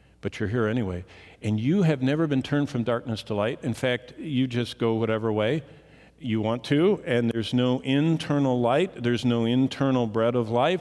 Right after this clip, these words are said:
there is no awareness of Christ. You're kinda like an article I read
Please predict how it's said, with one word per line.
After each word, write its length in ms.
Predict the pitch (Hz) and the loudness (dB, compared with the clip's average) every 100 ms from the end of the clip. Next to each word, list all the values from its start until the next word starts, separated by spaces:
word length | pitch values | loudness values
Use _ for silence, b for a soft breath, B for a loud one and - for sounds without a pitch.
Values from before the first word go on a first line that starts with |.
| - | -4
there 160 | 113 113 | -2 -2
is 200 | 113 127 | -2 -2
no 160 | 113 | 0
awareness 580 | 104 104 117 131 127 - | 0 0 0 2 0 -4
of 140 | 104 - | -8 -4
Christ. 400 | 135 160 180 - B B | 0 0 -2 -10 B B
You're 100 | 127 | -2
kinda 220 | - 143 | 0 2
like 200 | 139 127 | 2 2
an 80 | 123 | 0
article 340 | 120 143 - 139 | 0 0 0 0
I 80 | 127 | 2
read 400 | 123 131 131 | 2 2 0